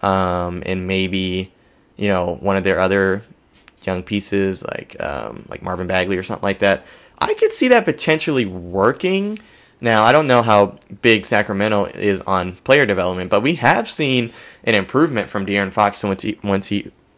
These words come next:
since when he first got in the league,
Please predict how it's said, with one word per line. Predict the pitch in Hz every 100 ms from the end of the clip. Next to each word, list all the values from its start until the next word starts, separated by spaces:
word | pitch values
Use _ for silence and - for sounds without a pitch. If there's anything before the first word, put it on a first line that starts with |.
| _
since | - - - 165 135 123
when | 120 113
he | 113
first | 104 - 127 120 - -
got | 104 98
in | 104 98
the |
league, | 90 113 107 90 -